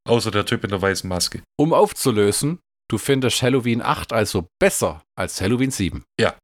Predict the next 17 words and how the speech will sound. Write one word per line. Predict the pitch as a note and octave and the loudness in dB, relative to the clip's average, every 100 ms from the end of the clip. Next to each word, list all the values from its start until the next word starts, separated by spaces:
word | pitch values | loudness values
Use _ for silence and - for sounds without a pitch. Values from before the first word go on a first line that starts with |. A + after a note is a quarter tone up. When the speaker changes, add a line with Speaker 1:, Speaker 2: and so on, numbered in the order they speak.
| - | -10
Speaker 1:
ist | - G2 | -6 -6
richtig. | - - - - | -8 -12 -16 -12
Speaker 2:
So | - A#2+ | -4 0
geht's | C3 - | 0 0
mir | A2 F#2+ | 0 2
auch. | F2+ F2+ _ | 2 0 _
Ja. | G#2+ - _ A#2+ | -6 -6 _ 0
Ähm, | A2+ A#2+ | 0 2
wobei | B2 A#2 D3+ | 0 2 2
ich | D#3 D3+ | 2 0
nochmal | C#3+ C3+ | 2 2
wiederholen | B2+ C3 C#3+ D#3 C3 | 2 2 4 4 4
möchte, | A#2 - C#3+ C#3+ - _ | 0 0 0 0 -2 _
bitte | D3+ E3 C#3 | -2 0 0
gebt | C3 B2+ - | 0 -2 -8
für | - A#2+ | -6 -4
keinen | - - B2+ D3+ A2+ E2+ | -4 0 2 4 2 -2